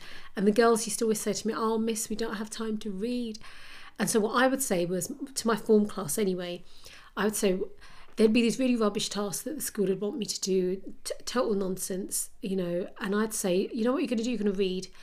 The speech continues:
I'm taking the register, and for this fifteen minutes you are reading, and I will then mark off your reading logbook <coughs> so that you have read.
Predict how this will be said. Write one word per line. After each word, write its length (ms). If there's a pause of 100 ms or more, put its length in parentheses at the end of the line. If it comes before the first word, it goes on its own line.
(300)
I'm 80
taking 280
the 60
register, 560 (380)
and 140
for 80
this 200
fifteen 360
minutes 340
you 140
are 80
reading, 600
and 140
I 80
will 140
then 160
mark 380
off 260
your 280
reading 500
logbook 600 (720)
<coughs> 60 (520)
so 200
that 200
you 180
have 240
read. 280